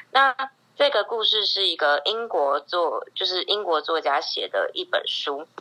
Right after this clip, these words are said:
那它叫做《法兰德斯之犬》。那法兰德斯就是比利时的北部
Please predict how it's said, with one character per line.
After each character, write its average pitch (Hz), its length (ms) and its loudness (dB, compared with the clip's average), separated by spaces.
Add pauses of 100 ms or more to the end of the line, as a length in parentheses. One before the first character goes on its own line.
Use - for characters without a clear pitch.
(160)
那 170 200 4
它 180 180 0
叫 175 300 0
做 151 640 2
《法 131 220 4
兰 135 300 0
德 139 260 0
斯 151 320 -4
之 151 300 -10
犬》。 - 340 -2 (360)
那 165 400 4 (540)
法 165 160 6
兰 175 180 2
德 175 160 2
斯 190 220 -4
就 190 120 0
是 185 120 -6
比 160 180 -6
利 190 120 2
时 156 140 0
的 147 60 2
北 139 240 -2
部 165 380 -6